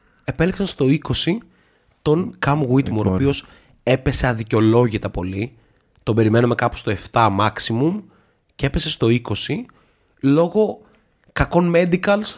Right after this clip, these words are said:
Speaker 1: λένε άλλοι, ε, κακών, ε, pre-draft workouts, λένε κάποιοι άλλοι. Το μόνο σίγουρο είναι ότι οι Rockets πήραν παίκτη που θα τον έχουν για βασικό
Speaker 2: Ναι.
Speaker 1: season που έρχεται. Και αυτό που θέλω να δω είναι ότι σε αυτή την πάρα πολύ ταλαντούχα ομάδα,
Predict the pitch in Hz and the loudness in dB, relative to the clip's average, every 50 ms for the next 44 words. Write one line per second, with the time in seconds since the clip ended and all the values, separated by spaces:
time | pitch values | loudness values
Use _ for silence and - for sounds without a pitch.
0 | - - 143 151 156 160 147 143 147 151 165 175 175 - - - _ _ _ _ | -6 -2 0 0 2 2 2 2 2 2 0 -2 -2 -6 -8 -14 _ _ _ _
1 | _ _ _ _ _ - 120 120 117 113 107 - 139 127 - - - 165 170 175 | _ _ _ _ _ -2 0 0 2 0 0 0 -2 -4 -4 -2 -2 -2 0 0
2 | 175 170 165 156 143 139 131 127 123 123 120 117 113 110 110 110 - - _ _ | 0 0 0 2 2 2 2 0 0 0 0 0 0 0 -2 -4 -6 -10 _ _
3 | _ _ _ _ - - 151 156 160 139 151 151 156 147 151 139 143 151 143 - | _ _ _ _ -2 0 0 0 0 0 0 -2 0 0 -2 0 0 0 0 0
4 | 147 139 131 120 107 98 - - - - _ _ _ _ _ _ _ - - 113 | 0 0 0 0 -2 -4 -8 -12 -14 -14 _ _ _ _ _ _ _ -4 -2 0
5 | 120 117 110 131 113 - - - 110 104 104 113 131 175 233 247 - _ _ _ | 0 2 2 0 -2 -4 -2 -4 -2 -2 0 0 0 -2 -2 -4 -8 _ _ _
6 | _ _ _ _ - 160 147 160 180 196 175 - - 185 170 185 185 190 180 180 | _ _ _ _ -2 0 2 2 2 2 0 0 -2 0 0 0 0 -2 0 0
7 | 151 147 165 160 - - - 175 170 170 143 - 160 151 - - - - 143 - | 2 2 0 0 -4 -8 -4 -4 -2 -2 -2 -4 -6 -8 -6 -6 -6 -6 -4 -4
8 | - 110 120 139 143 131 107 95 95 - - - - - 90 - - _ _ _ | -4 -4 -4 -4 -4 -4 -4 -4 -4 -6 -8 -6 -4 -4 -4 -4 -6 _ _ _
9 | - - 110 110 107 98 92 92 90 - - - - - - - - - - _ | -2 2 4 6 6 6 4 2 -2 -6 -8 -8 -8 -10 -12 -14 -18 -20 -20 _
10 | _ _ _ _ _ _ _ _ _ _ - 147 135 120 - - _ _ - - | _ _ _ _ _ _ _ _ _ _ 0 0 0 0 0 -6 _ _ -20 -20
11 | - _ _ - - - 110 - - 170 - - 196 190 185 165 139 135 156 180 | -20 _ _ -10 -6 -6 -4 -2 -2 -4 -2 -2 -2 0 0 0 0 2 0 0
12 | 196 190 185 185 175 147 - - - - - - - - - - 151 123 123 - | 0 -2 -2 -4 -4 -6 -6 -8 -12 -20 -20 -20 -16 -10 -6 -4 -2 -4 -4 -6
13 | - 180 - 196 180 180 - 170 180 190 185 180 180 190 170 156 - 160 143 131 | -8 -6 -4 -4 -4 -2 0 0 2 2 2 0 0 -2 -4 -2 0 0 0 0
14 | 127 135 156 - - 135 113 107 110 120 120 123 123 139 190 233 269 - | 0 -2 -2 -2 0 0 2 2 2 2 2 2 2 0 0 -2 -4 -8